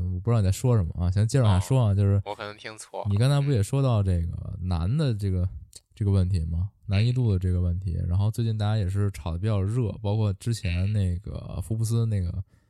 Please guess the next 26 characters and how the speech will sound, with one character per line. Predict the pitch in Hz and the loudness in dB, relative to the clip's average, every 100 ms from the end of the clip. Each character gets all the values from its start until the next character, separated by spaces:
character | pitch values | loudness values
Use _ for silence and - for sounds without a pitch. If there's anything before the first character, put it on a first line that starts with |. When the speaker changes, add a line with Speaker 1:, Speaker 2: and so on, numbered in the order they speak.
| _ _ _ - | _ _ _ -2
Speaker 1:
两 | 98 | 2
个 | 92 | 2
编 | 127 135 135 | 2 2 2
辑 | 107 95 | 2 0
的 | 92 95 | 0 0
那 | 98 95 | 0 -2
个， | 92 90 90 101 - _ | -2 -2 -2 -4 -8 _
<laughs> | _ _ - | _ _ -4
两 | 101 | 0
个 | 92 | 2
人 | 101 | 2
的 | 123 | 0
视 | - 135 | 0 0
角 | 92 92 | 0 0
不 | 101 | 0
一 | 110 | 0
样， | 120 110 90 95 _ _ _ _ _ | 2 0 0 -4 _ _ _ _ _
然 | 92 | 0
后 | 95 98 | 2 2
说 | - 110 107 104 104 101 _ _ | 2 2 4 4 2 -2 _ _
一 | 98 104 | -4 2
个 | 143 | 2
是 | 123 | 2
说 | 107 120 117 | 2 2 4
什 | 110 | 2
么， | 98 104 104 | 2 2 2